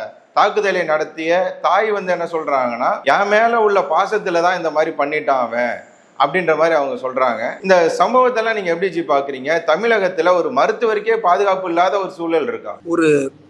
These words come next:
Speaker 2: அசம்பவிதம் வந்து அந்த உணர்ச்சியில ஒரு எக்ஸ்ட்ரா எமோஷன்ல ஒருத்தன் பண்ணா. நூத்துக்கு நூறு அது சரின்னு நான் சொல்லல.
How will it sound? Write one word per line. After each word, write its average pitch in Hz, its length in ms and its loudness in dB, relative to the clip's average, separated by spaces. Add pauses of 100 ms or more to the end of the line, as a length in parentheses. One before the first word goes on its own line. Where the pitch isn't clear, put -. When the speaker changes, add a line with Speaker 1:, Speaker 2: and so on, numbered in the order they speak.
(220)
Speaker 2:
அசம்பவிதம் 160 760 0
வந்து 156 420 -2 (220)
அந்த 151 180 -8 (100)
உணர்ச்சியில 175 680 2 (200)
ஒரு 151 160 -2
எக்ஸ்ட்ரா 233 360 -2
எமோஷன்ல 170 720 -2 (1000)
ஒருத்தன் 156 300 -2
பண்ணா. 160 280 0
நூத்துக்கு 214 460 -6
நூறு 277 180 4
அது 214 240 4
சரின்னு 220 160 2
நான் 190 240 -2
சொல்லல. 160 280 -2